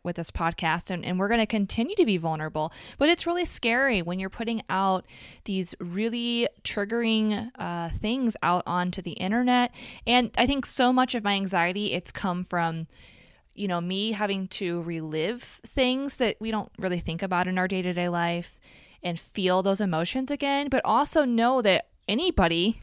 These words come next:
really could listen to this and could know these things about me.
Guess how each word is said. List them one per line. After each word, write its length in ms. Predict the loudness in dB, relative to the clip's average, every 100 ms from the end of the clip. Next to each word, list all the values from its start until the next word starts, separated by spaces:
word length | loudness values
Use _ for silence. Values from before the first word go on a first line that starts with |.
| -2
really 420 | 4 4 6 4
could 280 | 4 0 0
listen 360 | 2 2 2 2
to 100 | 4
this 260 | 4 2
and 100 | -4
could 160 | -2 -2
know 220 | 0 0
these 180 | 0 -2
things 240 | -2 -2
about 320 | -2 0 0 -2
me. 280 | -8 -8